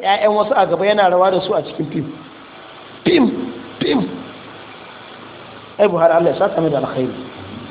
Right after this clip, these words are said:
Allah ya saka mai da alkhairi. Dama wani ɗan majalisa ne ya kafar baya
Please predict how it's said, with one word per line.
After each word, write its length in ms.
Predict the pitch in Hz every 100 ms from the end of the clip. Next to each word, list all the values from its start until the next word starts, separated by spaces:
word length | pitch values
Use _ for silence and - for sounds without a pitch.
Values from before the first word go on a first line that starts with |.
| -
Allah 140 | 165 139
ya 80 |
saka 200 | - -
mai 100 | 147
da 80 | 135
alkhairi. 260 | 123 - 117 - - - - 165
Dama 260 | 240 240 220
wani 120 | 220
ɗan 120 | 233
majalisa 440 | 226 196 208 208 185
ne 200 | 190 196
ya 60 |
kafar 320 | 196 - 214 175
baya 360 | 160 170 165